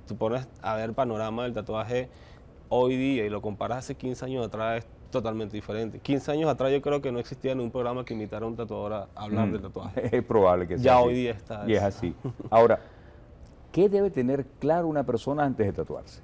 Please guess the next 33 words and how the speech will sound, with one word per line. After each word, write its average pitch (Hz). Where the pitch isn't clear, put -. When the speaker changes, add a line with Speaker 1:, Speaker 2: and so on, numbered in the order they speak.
Speaker 1:
Mira, 170
primero 170
que 214
todo, 214
principalmente 170
es 175
saber 170
que 160
no 151
hay 151
marcha 147
atrás, 110
¿sabes? 107
Es 113
una 127
decisión 127
que 143
va 143
a 139
ser 143
para 135
el 120
resto 131
de 135
tu 110
vida. 107
Yo 117
creo 151
que 170
eso 170
es -
lo 170
más, 156